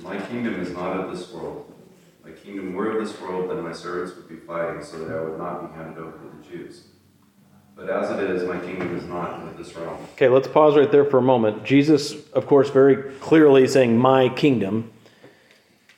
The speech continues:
Speaker 2: You only possess a kingdom if you're king. And he refers to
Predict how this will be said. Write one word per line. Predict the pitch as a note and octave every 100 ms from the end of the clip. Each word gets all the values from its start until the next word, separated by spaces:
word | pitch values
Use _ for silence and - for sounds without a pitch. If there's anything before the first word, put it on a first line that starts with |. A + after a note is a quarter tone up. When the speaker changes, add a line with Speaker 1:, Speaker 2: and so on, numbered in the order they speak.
| _
Speaker 2:
You | C3 D3
only | D3 C3+
possess | C3 D3 C#3
a |
kingdom | - C3+ A#2+ A#2+
if | A#2 B2+
you're |
king. | B2 A#2 F2+ A#2+ D#3 _ _ _ _ - - - _ _ -
And | C#3
he | D3+
refers | C#3 C3+ D#3 E3+ E3+ - -
to | C#3 C#3 C3 C3 B2+ -